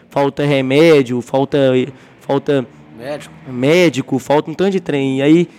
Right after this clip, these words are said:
Speaker 1: vai na escola, tem professor que não vai nas escolas, as escolas de vez tá ensino,
Speaker 2: Professor.
Speaker 1: faltando professor. Muitas coisas com o Estado, tipo, só a mídia mesmo que fala que ajuda, mas nunca ajuda.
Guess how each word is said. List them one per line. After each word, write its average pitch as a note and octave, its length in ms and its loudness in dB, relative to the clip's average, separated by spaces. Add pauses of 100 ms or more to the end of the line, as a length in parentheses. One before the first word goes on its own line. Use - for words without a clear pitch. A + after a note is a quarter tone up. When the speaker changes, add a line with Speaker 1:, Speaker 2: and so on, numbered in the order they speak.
(180)
Speaker 1:
vai D#3 160 -2
na F3 80 -2
escola, D#3 420 0
tem D3+ 140 -2
professor D3 440 -2
que - 80 -8
não C#3+ 80 -2
vai C3+ 140 2
nas C3+ 220 -2
escolas, C#3 560 -2
as C3 80 -2
escolas B2+ 640 -4 (500)
de B2 80 -8
vez C3 200 0
tá - 120 -8
ensino, C3 380 -4
Speaker 2:
Professor. B2+ 320 -20
Speaker 1:
faltando C3+ 380 -4
professor. C#3 960 4 (1600)
Muitas E3+ 380 0
coisas C#3 240 0
com - 80 -6
o C#3+ 40 4
Estado, C3 340 -2
tipo, C#3 680 2 (140)
só - 160 -4
a G3+ 180 4
mídia E3+ 280 2
mesmo D#3+ 160 0
que F3+ 140 2
fala D#3+ 220 0
que - 80 -4
ajuda, C#3+ 300 -2
mas C#3+ 180 0
nunca F3 220 0
ajuda. C3+ 340 0